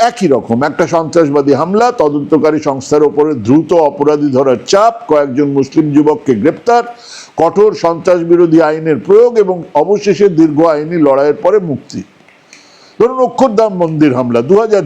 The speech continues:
দুই, দু হাজার দুইয়ের চব্বিশে সেপ্টেম্বর গুজরাটের গান্ধীনগরে দুই জঙ্গি হামলা চালালো, তেত্রিশ জন নিরীহ মানুষ প্রাণ হারালো। গুজরাট পুলিশ এই ঘটনায় ছজন মুসলমান ব্যক্তিকে গ্রেপ্তার করলো। Prevention of Terrorism Act, পোটা।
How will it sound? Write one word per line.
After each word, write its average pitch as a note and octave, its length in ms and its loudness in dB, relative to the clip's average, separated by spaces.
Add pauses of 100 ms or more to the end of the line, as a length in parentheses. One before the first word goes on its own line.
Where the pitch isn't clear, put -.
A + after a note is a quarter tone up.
দুই, C3 180 4
দু C#3+ 140 0
হাজার G3+ 300 0
দুইয়ের F#3+ 260 4
চব্বিশে F3 460 0
সেপ্টেম্বর F3+ 540 0 (100)
গুজরাটের D#3+ 500 2
গান্ধীনগরে D#3+ 640 0 (600)
দুই F3+ 200 2 (100)
জঙ্গি E3 280 0
হামলা D3 320 0
চালালো, F#3+ 400 0
তেত্রিশ D#3 480 0
জন D#3+ 180 0
নিরীহ D3 240 4 (120)
মানুষ D3 180 -4 (120)
প্রাণ C#3 240 0
হারালো। F#3 340 0 (140)
গুজরাট C3+ 400 2
পুলিশ E3 240 2
এই D3+ 100 4
ঘটনায় C3+ 400 -2
ছজন C#3+ 340 0
মুসলমান D3 540 -2 (120)
ব্যক্তিকে C#4 500 -2
গ্রেপ্তার D#3+ 480 -2
করলো। - 240 -6
Prevention E3+ 600 0
of D3 60 -2 (480)
Terrorism F#3 440 0 (100)
Act, - 200 -12
পোটা। - 280 0